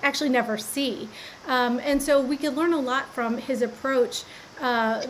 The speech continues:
some of the lessons that he gives to business, I think, would also be very helpful in the policy world. Um, and while I think it is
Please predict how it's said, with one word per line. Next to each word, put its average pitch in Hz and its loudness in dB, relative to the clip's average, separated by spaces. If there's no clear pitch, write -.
some 277 2
of 269 4
the 247 4
lessons 254 0
that 254 0
he 254 -4
gives 226 0
to 247 -6
business, 311 0
I 254 -6
think, 254 -2
would 254 2
also 247 2
be 233 -2
very 240 0
helpful 285 -4
in 220 -2
the 214 -2
policy 208 -4
world. 208 -4
Um, 247 0
and 311 4
while 294 4
I 277 0
think 294 0
it 254 2
is 262 0